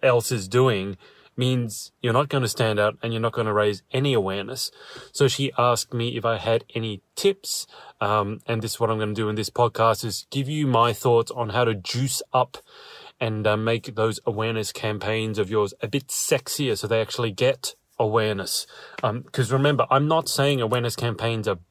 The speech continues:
bad. It's a fundamental part of pageantry in today's world, but you know, if you do what everyone else is doing, you're shooting yourself in the foot. You're not gonna get anyone's attention because you look like everyone else, right? The, they're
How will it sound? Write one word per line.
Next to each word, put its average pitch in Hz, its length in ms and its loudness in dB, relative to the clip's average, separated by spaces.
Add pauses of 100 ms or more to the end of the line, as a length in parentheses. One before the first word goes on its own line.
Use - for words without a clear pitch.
(140)
bad. 127 460 0
It's - 340 -10 (360)
a - 60 -20
fundamental 131 640 0
part 113 260 4
of 104 120 -4
pageantry 117 640 0 (480)
in 127 100 0
today's 110 460 0
world, 110 380 4
but 117 200 2 (680)
you 127 60 -6
know, 107 100 -2
if 104 140 -4
you 131 40 -4
do 160 220 -2
what 117 160 4
everyone 113 300 2
else 101 200 -4
is 90 120 -10
doing, 127 420 0
you're 101 280 -2 (100)
shooting 147 280 -4
yourself 101 280 -6
in 95 80 -8
the 90 60 -10
foot. - 340 -2
You're 117 120 -4
not 135 220 0
gonna 110 160 0
get 107 180 -2
anyone's 110 360 -2
attention 117 520 -2
because 101 300 -8
you 107 100 -6
look 143 160 -6
like 107 220 0
everyone 90 380 -6
else, - 200 -10
right? 127 220 0 (380)
The, 98 160 -10 (480)
they're 110 180 2